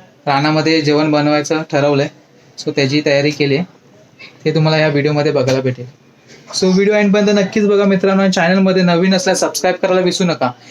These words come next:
मी Instagram-वरती पण आहे मुंबई कोकण करून, हा माझा Instagram आयडी आहे, तिथे तुम्ही मला फॉलो करू शकता. So उद्या ऑफिसवरनं डायरेक्ट निघू,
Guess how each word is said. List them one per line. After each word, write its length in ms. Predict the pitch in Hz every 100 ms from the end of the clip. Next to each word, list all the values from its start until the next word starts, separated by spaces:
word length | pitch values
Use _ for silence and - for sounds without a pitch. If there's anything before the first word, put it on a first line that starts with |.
| - -
मी 140 | 196
Instagram-वरती 580 | 190 226 226 214 202 226
पण 140 | 208
आहे 100 | 185
मुंबई 240 | 160 151 151
कोकण 260 | 151 143
करून, 200 | 135 127 127 - 156
हा 80 | 165
माझा 180 | 180
Instagram 440 | 180 160 170 180 170
आयडी 180 | 151 131
आहे, 400 | - _ - - -
तिथे 220 | - 160
तुम्ही 160 | 165 160
मला 140 | 151
फॉलो 260 | 143 135 135
करू 100 | 123
शकता. 280 | 123 - - - - - - - -
So 60 | 160
उद्या 220 | 156 170
ऑफिसवरनं 840 | 165 - 185 185 - - 175 170
डायरेक्ट 260 | 160 151 160
निघू, 280 | 160 170